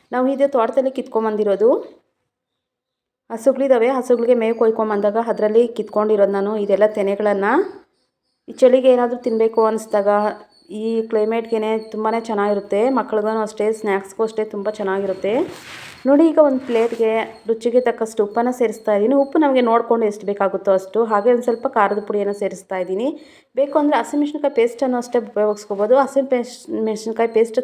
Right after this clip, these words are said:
ತಿನ್ನಲ್ಲ ಅಂದವರು ಒಣಮೆಣಸಿನ ಪುಡಿಯನ್ನು ಉಪಯೋಗಿಸ್ಕೋಬೋದು. ಹಾಗೆ ಒಂದು ಅರ್ಧ ಹುಡಿನಷ್ಟು ನಿಂಬೆಹಣ್ಣಿನ ರಸವನ್ನು ಸೇರಿಸ್ತಾ ಇದ್ದೀನಿ. ಸೇರಿಸ್ಬಿಟ್ಟು ಎಲ್ಲ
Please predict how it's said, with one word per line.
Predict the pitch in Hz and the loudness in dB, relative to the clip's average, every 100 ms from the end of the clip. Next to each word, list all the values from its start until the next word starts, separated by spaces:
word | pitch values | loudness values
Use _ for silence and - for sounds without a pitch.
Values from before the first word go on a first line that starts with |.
| 240 | -4
ತಿನ್ನಲ್ಲ | 220 233 240 | -2 -2 0
ಅಂದವರು | 220 208 220 320 - - _ _ _ - | 0 2 4 4 0 -16 _ _ _ -6
ಒಣಮೆಣಸಿನ | 226 254 262 285 | -4 -2 -4 -2
ಪುಡಿಯನ್ನು | 240 226 226 180 | 0 0 -2 -4
ಉಪಯೋಗಿಸ್ಕೋಬೋದು. | 170 214 208 214 - 190 196 240 277 | -2 -2 -4 -6 -4 -2 4 4 4
ಹಾಗೆ | 214 247 | 2 2
ಒಂದು | 254 240 | 0 -2
ಅರ್ಧ | 208 220 254 | -2 -2 0
ಹುಡಿನಷ್ಟು | 262 254 240 - 240 | 0 -2 -2 -2 0
ನಿಂಬೆಹಣ್ಣಿನ | 208 208 240 233 220 | 0 -2 -2 -2 -2
ರಸವನ್ನು | 202 208 226 226 220 | -2 -2 -4 -4 -6
ಸೇರಿಸ್ತಾ | 196 - - 202 196 | -10 -10 -10 -8 -6
ಇದ್ದೀನಿ. | 196 202 277 - - - _ _ | -4 -4 -4 -6 -12 -20 _ _
ಸೇರಿಸ್ಬಿಟ್ಟು | 294 294 294 302 311 | -2 0 -2 -4 -2
ಎಲ್ಲ | 247 | 0